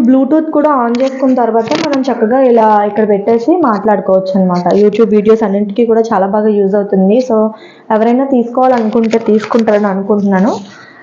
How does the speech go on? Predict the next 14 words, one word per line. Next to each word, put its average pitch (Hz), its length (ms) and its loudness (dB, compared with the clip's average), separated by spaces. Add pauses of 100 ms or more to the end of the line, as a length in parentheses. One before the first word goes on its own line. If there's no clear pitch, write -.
(420)
ఆ, - 20 0 (460)
ఇది 214 160 0 (100)
పర్చేస్ 269 400 -2 (460)
ఎంతకు 214 340 -2
పర్చే-, 233 400 -2
ఎంత 214 240 0
పర్చేస్ 226 440 0
చేసామంటే 220 540 0 (280)
సెవెన్ 220 380 0
హండ్రెడ్ 214 320 0 (100)
తీసుకున్నారు 196 540 0 (100)
దీనికి. 185 340 0 (720)
ఆ, - 20 0 (200)
already 226 340 0